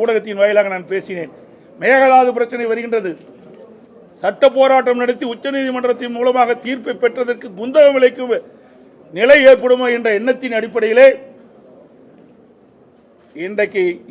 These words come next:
இருபத்தி எட்டாவது காவிரி மேலாண்மை ஆணை கூட்டம் நடைபெற்ற பொழுது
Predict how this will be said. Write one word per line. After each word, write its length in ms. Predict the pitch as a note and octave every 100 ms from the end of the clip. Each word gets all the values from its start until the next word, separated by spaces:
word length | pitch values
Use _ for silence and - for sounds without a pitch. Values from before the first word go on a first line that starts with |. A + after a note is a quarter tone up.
| F#3
இருபத்தி 380 | C4 C4 B3+ G#3+
எட்டாவது 460 | G#3+ B3+ B3 A#3 G3 - - - - - - - -
காவிரி 340 | A3 B3 A#3+ A#3 G3+
மேலாண்மை 420 | A3 A#3+ A#3 G#3+ G3+
ஆணை 160 | A#3 A3 -
கூட்டம் 260 | G#3+ G#3+
நடைபெற்ற 340 | F#3+ A3+ A#3 A3
பொழுது 240 | A3 A#3+